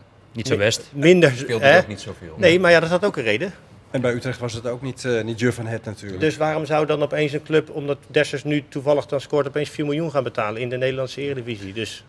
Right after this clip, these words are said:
Speaker 3: Belgische collega's van het, het Laatste Nieuws, een krant in België, die hebben eventjes de beleidsbepalers in Genk aan het jasje getrokken. Want in België zien ze natuurlijk ook hoe hij het doet.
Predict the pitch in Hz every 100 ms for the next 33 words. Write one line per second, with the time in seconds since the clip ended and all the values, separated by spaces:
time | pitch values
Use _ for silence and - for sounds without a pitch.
0 | - 101 135 143 135 - 127 135 135 123
1 | 123 117 110 - 113 123 120 - 113 165
2 | 143 107 131 139 123 110 110 104 107 104
3 | 107 101 - 104 98 107 113 107 110 104
4 | 98 107 90 120 139 - - - 127 117
5 | 135 - 117 117 127 127 127 107 98 107
6 | 101 95 117 110 104 95 104 95 117 139
7 | 120 123 107 127 -